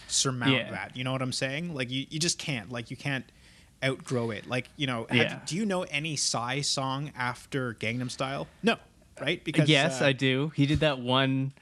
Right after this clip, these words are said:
Speaker 2: uh, a gentleman or something like that. Mother, father, gentleman.
Speaker 1: Motherfucker, gentleman? What?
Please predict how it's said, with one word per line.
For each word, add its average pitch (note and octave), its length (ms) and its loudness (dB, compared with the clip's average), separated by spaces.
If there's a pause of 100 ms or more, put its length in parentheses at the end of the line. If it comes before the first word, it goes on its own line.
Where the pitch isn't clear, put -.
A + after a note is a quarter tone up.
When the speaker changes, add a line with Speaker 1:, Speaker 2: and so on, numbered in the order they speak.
(420)
Speaker 2:
uh, A2+ 520 4 (100)
a A#2+ 260 2
gentleman A2 600 0
or B2 100 -2
something G#2+ 320 -2
like G#2 140 -2
that. - 260 -4 (240)
Mother, A#2 300 2
father, A2 400 0
gentleman. G#2 560 -2 (1040)
Speaker 1:
Motherfucker, B2+ 560 -4
gentleman? D3 480 -6
What? D3 200 -8